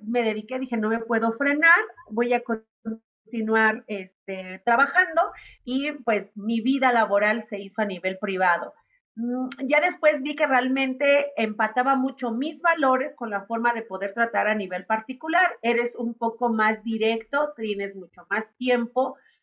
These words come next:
para poder empatar con el paciente, y eso me gustó. Me gustó el que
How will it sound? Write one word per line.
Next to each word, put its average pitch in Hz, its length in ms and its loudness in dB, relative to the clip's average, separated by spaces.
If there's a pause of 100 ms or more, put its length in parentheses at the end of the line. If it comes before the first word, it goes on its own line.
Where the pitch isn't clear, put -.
(100)
para 208 300 2
poder 214 440 -2
empatar 202 760 0
con 226 180 -4
el 185 180 -6
paciente, 220 840 -2
y 294 100 -8
eso 359 220 -10
me 330 100 -8
gustó. 214 520 -6
Me 214 120 -4
gustó 254 260 -6
el 294 100 -4
que 294 240 0